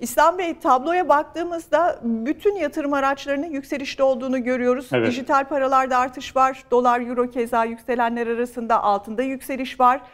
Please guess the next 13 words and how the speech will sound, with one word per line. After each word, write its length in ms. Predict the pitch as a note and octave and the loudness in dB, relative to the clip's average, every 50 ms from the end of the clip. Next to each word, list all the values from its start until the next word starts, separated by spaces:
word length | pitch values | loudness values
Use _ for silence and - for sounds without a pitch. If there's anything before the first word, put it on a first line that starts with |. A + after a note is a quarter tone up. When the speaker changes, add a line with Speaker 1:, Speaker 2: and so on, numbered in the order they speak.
| - _ _ | -20 _ _
Speaker 1:
Hatta 640 | - - D4 D#4 D4+ - D4 D4 D#4 D#4+ D#4+ D#4+ - | 2 2 2 2 2 2 2 4 4 2 0 -2 0
endekse 520 | - A#3+ B3+ B3+ B3+ D4+ D4+ - - E4 B3+ | 2 2 2 2 0 -2 -4 0 0 2 4
baktığımızda 760 | C#4 C4 C4 C4 - C4+ C4 B3+ B3+ C4 B3+ - - C4+ D4+ | 4 2 2 0 -4 -4 -2 -2 -2 -2 -4 0 2 2 2
endekste 560 | - - B3 B3+ B3 C4 C4 B3+ - D4+ C#4+ | 2 0 0 0 0 -2 -4 -4 -6 -6 -4
de 60 | C#4 | -2
yukarı 320 | C4+ A#3 A3+ - B3+ A3 A3 | -4 -4 -2 -2 -2 -2 0
yönlü 240 | G#3+ G#3 G3+ G#3 G#3+ | 0 -2 -2 -2 -4
hareketleri 580 | G#3+ A3 G3+ G#3+ - A#3 G3+ - - G#3 G#3 | -2 -2 -2 -2 -2 -4 -4 -2 -2 -2 -2
görüyoruz. 480 | G3 F3+ F#3+ F3+ E3 E3+ D#3+ F3 A3 - _ _ _ _ _ _ _ _ _ _ | 0 -2 -2 -2 -2 -6 -6 -8 -8 -12 _ _ _ _ _ _ _ _ _ _
Nasıl 360 | A3 A#3 D4 - - G#4 G4 | 2 4 4 4 2 2 4
yorumlarsınız 760 | F#4 F#4 D4+ C4 B3 A#3 G3+ F#3+ G#3 - - A3+ G3+ G3 G#3 G#3 | 4 4 4 0 0 -2 -2 -2 -4 -6 -8 -12 -12 -12 -12 -12
bu 80 | G3 | -14
tabloyu? 480 | G3 - G3 E3+ E3+ - - D3+ D3+ | -6 -4 -4 -4 -4 -6 -12 -16 -16